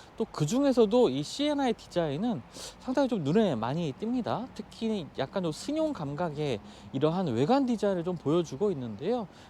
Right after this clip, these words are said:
지금 보시는 것처럼 이 전면부 후드 같은 경우에도 상당히 좀 긴 형태로 되어 있습니다. 앞바퀴를 상당히 좀 앞쪽으로 당긴 모습,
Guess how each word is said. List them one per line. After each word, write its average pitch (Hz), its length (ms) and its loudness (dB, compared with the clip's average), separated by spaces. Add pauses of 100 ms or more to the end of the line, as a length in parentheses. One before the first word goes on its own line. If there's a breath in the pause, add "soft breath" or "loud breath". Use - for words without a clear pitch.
지금 185 200 0
보시는 254 480 -2
것처럼 180 600 -2
이 127 140 -4
전면부 170 400 0
후드 285 340 0
같은 247 300 2
경우에도 143 640 0 (100)
상당히 240 260 2
좀 226 140 4
긴 233 360 2
형태로 208 460 2
되어 151 240 0
있습니다. 110 500 -6
앞바퀴를 147 420 -2
상당히 214 300 -4
좀 165 120 -2
앞쪽으로 156 440 -2
당긴 247 380 -2
모습, 135 320 -2